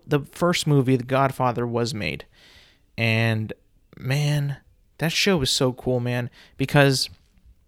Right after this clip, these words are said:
it, it just, like, brings back what classic Hollywood was back in the seventies, and just how everybody was so cool back then. You know, people partied, they made movies, they had fun,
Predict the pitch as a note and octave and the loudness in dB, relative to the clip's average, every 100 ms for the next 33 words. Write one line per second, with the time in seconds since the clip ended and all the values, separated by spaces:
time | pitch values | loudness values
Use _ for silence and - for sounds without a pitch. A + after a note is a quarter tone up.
0 | _ _ _ _ _ - - C#3+ - D3+ | _ _ _ _ _ -16 -6 -6 -2 -4
1 | D3 F3 E3+ F3+ C#3 B2+ C3+ D3 C#3 - | 0 0 0 0 -2 -2 -2 0 -2 -2
2 | C#3 C3 - - - - _ _ - _ | -2 -2 -6 -14 -20 -20 _ _ -20 _
3 | - B2 B2+ B2 - - - - - C3+ | -6 4 6 6 2 -20 -16 -8 -2 0
4 | C#3 - C3+ C3 - - - - C3 B2+ | 2 2 2 0 -8 -20 -14 -4 0 2
5 | B2+ B2 A2+ A2 E2+ C#2 C2+ - - - | 4 4 2 0 0 -2 -2 -4 -4 -10
6 | _ _ - B2+ B2 G#3+ G3 - - - | _ _ -6 -2 -2 -2 -4 -2 -2 -4
7 | - D#2 D2+ C3+ - - - - - C3 | -6 -8 -8 -6 -8 -10 -20 -20 -6 0
8 | C3 C3 - C#3+ A2+ D#3 F3+ E3+ E3+ D#3+ | 0 0 -2 -2 -2 -2 0 0 0 2
9 | - D#3+ D3 - D3 D3 C#3+ C#3+ - C#3+ | 4 4 2 2 2 4 2 0 2 2
10 | C#3 C#3+ C#3 - - _ - C3 B2+ - | 4 2 -2 -10 -20 _ -6 0 2 2
11 | D3+ - A#2+ - D3 C#3+ C#3 C#3 C#3 C#3+ | 0 -4 -4 0 4 4 4 2 2 -2
12 | - - _ _ - B2+ B2+ A#2+ A#2 - | -10 -20 _ _ -8 4 6 6 4 2
13 | B2+ C3 A#2+ C3 C#3+ C3+ C#3 C#3 C3 - | 2 2 2 0 0 2 0 0 -2 -4
14 | E2 B2 A#2+ - - - C#3+ C#3+ C#3 C#3 | -8 -8 -8 -10 -6 0 2 4 2 0